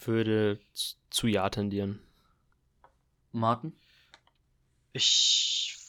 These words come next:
Speaker 3: würde sagen, ja, vermutlich, wenn er dann nächstes Jahr den, vielleicht einen deutschen Pass hat, keine Ahnung.
Speaker 1: Mhm.
Speaker 3: Aber ich würde sagen,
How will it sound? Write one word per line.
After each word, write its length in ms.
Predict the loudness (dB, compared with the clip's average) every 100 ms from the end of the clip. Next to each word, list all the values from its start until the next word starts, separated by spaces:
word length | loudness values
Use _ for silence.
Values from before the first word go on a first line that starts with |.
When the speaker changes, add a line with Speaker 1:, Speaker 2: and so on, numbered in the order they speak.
| -8
Speaker 3:
würde 360 | -4 -2 -4
sagen, 460 | 0 0 0 0 -4
ja, 560 | -2 0 2 2 0 -6 _ _ _ _ _ _ -20 -20 -20
vermutlich, 1200 | -16 -14 -8 -6 -4 -6 -6 -4 -4 -4 -8 -8
wenn 320 | -4 -2 -2
er 380 | -4 -4 -2 -4
dann 300 | -6 -6 -6
nächstes 420 | -8 -8 -8 -6
Jahr 140 | -6
den, 320 | -8 -8 -10 -12 _ _ _ _ _ _ _ _ _ _ -16
vielleicht 640 | -12 -10 -4 -2 -2 -4 -6
einen 140 | -4
deutschen 340 | -4 -2 -4
Pass 280 | -4 -6 -4
hat, 240 | -4 -6 -8
keine 280 | -4 -2 -2
Ahnung. 340 | -2 -2 -4 -12 _ _ _ _ -2
Speaker 1:
Mhm. 80 |
Speaker 3:
Aber 220 | 2 4 2
ich 160 | 0
würde 160 | -4 -2
sagen, 540 | 0 0 -2 -6 -12